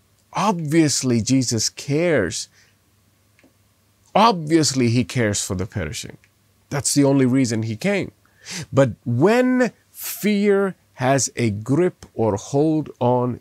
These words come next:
you, you begin to say things that are not true.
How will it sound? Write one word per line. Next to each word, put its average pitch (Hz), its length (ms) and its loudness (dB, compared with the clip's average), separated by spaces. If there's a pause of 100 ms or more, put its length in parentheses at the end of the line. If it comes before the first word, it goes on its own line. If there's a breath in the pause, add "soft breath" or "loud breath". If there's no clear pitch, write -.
you, 101 460 0 (1000 loud breath)
you 113 140 0
begin 117 480 2
to 127 120 -2
say 160 320 2
things 127 760 -4 (340)
that 104 140 -2
are 104 100 0
not 117 440 0 (400)
true. 139 460 0